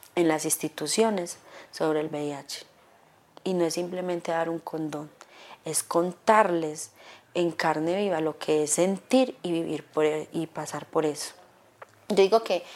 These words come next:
falta de educación y, y, y la educación es esa.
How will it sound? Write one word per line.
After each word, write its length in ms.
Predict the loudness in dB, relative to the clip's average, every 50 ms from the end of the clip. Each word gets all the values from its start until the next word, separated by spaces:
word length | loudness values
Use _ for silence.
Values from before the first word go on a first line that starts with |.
| -20 -20 -6 4
falta 440 | 6 6 6 6 4 0 2 2
de 80 | 4 2
educación 540 | 2 0 0 -2 -2 -2 0 2 2 2 2
y, 100 | 0 -4
y, 440 | -4 -6 -4 -4 -2 -4 -4 -6 -8 -16 -20 -20 -20 -20 -20 -20 _ -2
y 100 | 2 6
la 140 | 6 8 6
educación 440 | 6 4 2 -2 -2 -2 -4 -2 -2
es 180 | -2 -2 0
esa. 400 | 0 -2 -2 -2 -4 -8 -10 -12